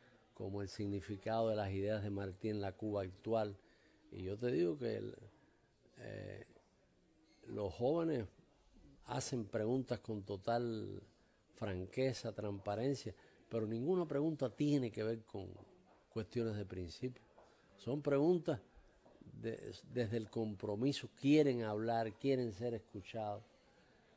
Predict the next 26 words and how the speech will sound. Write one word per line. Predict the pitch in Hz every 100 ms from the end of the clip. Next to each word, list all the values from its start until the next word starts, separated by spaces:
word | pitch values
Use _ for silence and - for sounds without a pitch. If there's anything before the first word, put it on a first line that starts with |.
| -
quieren, | 127 131 123 117 107 107 - - -
quieren | - 120 127 120 113 104 101 98 - _ _ _ _ _
escuchar | - 110 - 113 - 120
argumentos, | 120 107 107 107 123 117 107 - 101 - _ - - - _ _
eh, | 107 107 101 101 101 - - - -
quieren | 127 127 120
debatir | 117 107 104 - 147 135 107
desde | 107 101 - 110
dentro | 107 151 147 123 110
de | 104
la | 101
revolución. | 95 98 92 90 85 87 87 - _ - - - -
A | 95
mí | 110
me | 127
parece | 120 123 104 113
que | 110
eso | 101
es | 113
muy | 98 117
importante, | 113 110 98 117 123 139 - - _ _ _ - - _ _ _
que | 104
haya | 98 107 117
un | 117
pensamiento, | - 107 95 - 95 104 117 120 113 113 101 90 - _ _ _ - -
eh, | - 98 98 101 101 -